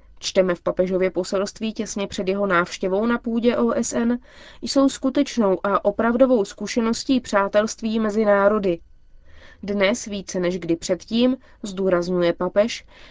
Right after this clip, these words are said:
je zapotřebí rozhodného kroku mezinárodního společenství ve prospěch míru, ve snaze o to, aby se ekonomie řídila službou lidské osobě, solidaritě a nikoli pouhým ziskem.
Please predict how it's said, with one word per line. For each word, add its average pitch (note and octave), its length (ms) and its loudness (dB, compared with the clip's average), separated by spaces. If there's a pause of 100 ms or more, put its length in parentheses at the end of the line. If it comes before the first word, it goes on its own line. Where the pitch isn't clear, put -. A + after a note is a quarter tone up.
(120)
je C4 200 6
zapotřebí B3 680 2
rozhodného A3+ 680 0
kroku A3 360 -2
mezinárodního F3+ 840 2
společenství G#3+ 880 -2
ve G#3+ 120 -2
prospěch G3+ 540 -4
míru, G#3+ 400 2 (280)
ve G#3+ 140 0
snaze G3+ 420 0
o - 120 -4
to, B3 300 0
aby B3 180 4
se C4 240 2
ekonomie G#3+ 720 0
řídila A3 400 0
službou G#3 520 -4
lidské G#3 420 0
osobě, G3+ 520 2 (300)
solidaritě G#3+ 880 4 (120)
a A#3+ 140 4
nikoli A3 540 2
pouhým F#3 460 0
ziskem. F#3 600 0